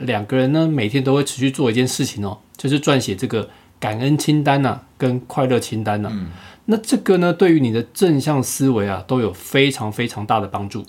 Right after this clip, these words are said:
Speaker 2: 嗯。
Speaker 1: 对，这是第二点。那再过来第三点呢，刚刚有讲到一个缺点嘛，就是缺点就是提到说，呃，我自己不喜欢被误解啊，跟过度坚持原则啊。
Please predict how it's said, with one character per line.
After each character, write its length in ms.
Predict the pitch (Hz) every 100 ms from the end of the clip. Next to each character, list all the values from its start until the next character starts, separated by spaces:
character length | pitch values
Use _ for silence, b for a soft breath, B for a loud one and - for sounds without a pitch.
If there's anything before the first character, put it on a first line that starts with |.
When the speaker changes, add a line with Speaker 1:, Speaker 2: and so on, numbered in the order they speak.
| -
Speaker 2:
嗯。 200 | 107 87 87
Speaker 1:
对， 200 | - 104 - _
这 100 | 139
是 100 | 131
第 140 | 131
二 80 | 123
点。 160 | 113 - - B B B -
那 100 | 180
再 140 | 185
过 120 | 180
来 40 | 170
第 80 |
三 200 | 175 160
点 180 | 160 131
呢， 160 | 120 120
刚 120 | 135
刚 80 | 139
有 60 | 131
讲 160 | 120
到 40 | 123
一 60 |
个 100 | 127
缺 300 | 120 - 143
点 180 | 143 120
嘛， 220 | 98 92 107
就 120 | 123
是 340 | 120 123 117
缺 160 | 107 147
点 120 | 131
就 40 | 127
是 60 |
提 140 | 135 131
到 100 | 127
说， 240 | 127 123
呃， 320 | 120 113 110
我 160 | 104 104
自 140 | 107
己 120 | 151
不 200 | 117 -
喜 80 | 143
欢 100 | 131
被 100 | 160
误 160 | 156 151
解 160 | - 104
啊， 60 |
跟 200 | 110 135
过 120 | 135
度 140 | 143 143
坚 180 | 131 131
持 160 | -
原 220 | 113 110
则 240 | 127 113 98
啊。 160 | 98